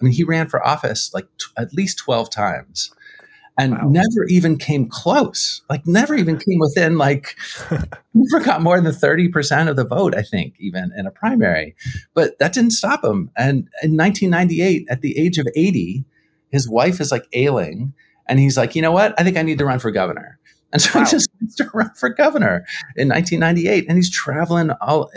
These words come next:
Speaker 1: at the age of eighty. He's getting in his car, his old beat up car that's, like, falling apart, um, one of the things that are in his archives are, um, rebate coupons for,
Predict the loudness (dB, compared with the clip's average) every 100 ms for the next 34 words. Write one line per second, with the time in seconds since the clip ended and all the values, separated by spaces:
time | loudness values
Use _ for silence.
0 | -6 -4 -2 -2 -2 -2 -2 0 -2 -4
1 | -10 -8 -6 -4 -4 -4 -2 -2 -2 -2
2 | -2 -2 -2 -2 -2 -2 0 2 2 0
3 | -4 -12 -20 _ _ -6 -4 -4 0 2
4 | 2 0 -2 -2 0 -2 _ _ -2 -2
5 | -2 -6 -6 -2 0 0 2 4 4 2
6 | 0 0 0 0 -2 0 0 0 -2 -6
7 | -4 -2 -2 -4 -6 -10 -20 -20 _ -2
8 | 2 2 2 0 -2 -6 -4 -4 -2 -2
9 | 0 0 -2 -6 -10 -6 0 2